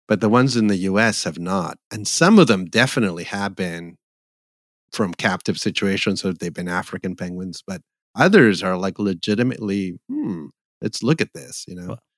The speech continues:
Speaker 2: this is your
Speaker 1: <laughs>
Speaker 2: year. This is your year.
Speaker 1: This is it.
Speaker 2: <laughs>
Speaker 1: So, and one of the other things too is penguins swim and they're not easy to see when they're swimming. So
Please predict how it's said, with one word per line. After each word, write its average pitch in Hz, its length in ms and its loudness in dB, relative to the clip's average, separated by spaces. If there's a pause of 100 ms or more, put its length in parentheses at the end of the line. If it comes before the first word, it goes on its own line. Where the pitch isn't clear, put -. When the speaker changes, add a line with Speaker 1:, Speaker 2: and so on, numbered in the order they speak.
(380)
Speaker 2:
this 123 160 -2
is 117 100 -2
your 123 100 8
Speaker 1:
<laughs> 110 140 4
Speaker 2:
year. 113 320 2
This 123 160 -2
is 117 140 -4
your 120 100 2
year. 120 380 -2 (240)
Speaker 1:
This 127 160 4
is 110 140 4
it. 120 240 4
Speaker 2:
<laughs> 226 60 0 (320)
Speaker 1:
So, 127 140 0 (480)
and 151 160 8
one 190 100 6
of 202 60 6
the 170 80 10
other 135 160 8
things 120 240 4
too 170 120 6
is 135 120 6
penguins 139 400 4
swim 135 460 4
and 120 120 2
they're 117 120 6
not 147 180 4
easy 113 280 2
to 95 100 -2
see - 200 0
when 110 140 2
they're 90 100 -2
swimming. 92 460 -2
So 98 380 -2